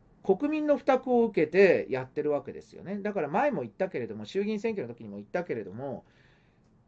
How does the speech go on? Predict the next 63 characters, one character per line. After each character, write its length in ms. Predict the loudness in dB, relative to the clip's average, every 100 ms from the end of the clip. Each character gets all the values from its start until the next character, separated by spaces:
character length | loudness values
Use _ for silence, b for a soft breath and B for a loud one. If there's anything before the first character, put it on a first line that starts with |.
| _
一 320 | -16 0 4 4
人 120 | 4
も 140 | 0
ね、 200 | -2 -6 _ _ _ -18
一 240 | -2 0
人 100 | 0
と 140 | 0
い 80 | 0
え 80 | 0
ど 100 | -2
も、 400 | 0 2 2 -2 b b -4
今 220 | 0 0
国 300 | 0 -2 -2
民 140 | 0
が 120 | 0
困 260 | 0 -2 -2
窮 180 | -2 -2
し 80 | 2
て 100 | 0
る 100 | 0
ん 60 |
だ 100 | -4
か 120 | -4
ら、 120 | -6 -4
国 200 | -4 -2
会 240 | 2 2 2
議 80 | -4
員 140 | -4
が 120 | -6
ね、 260 | -8 -8 -10
率 200 | -8 -8
先 320 | 2 2 2
し 100 | 0
て、 340 | 4 6 4 b b -4
例 240 | 4 4
え 60 | 4
ば 100 | 0
こ 160 | 0
の 100 | 0
ね、 140 | 0 0
文 260 | 0 -2
書 140 | -2 -4
交 240 | -2 -4
通 160 | -2 -4
費 200 | -4 -10
百 240 | -10 -4
万 240 | 0 0 0
円、 220 | -4 -6 b b 0
年 260 | 2 2
間 240 | 2 2 2
一 140 | -8
千 300 | 0 2 2
二 100 | 0
百 220 | 0 2
万 180 | 2 2
円、 200 | 0 -8 -16 b
そ 160 | 2 2
し 100 | 4
て 120 | 0
ボ 280 | 6 8 8
ー 40 |
ナ 100 | 4
ス。 220 | -2 -14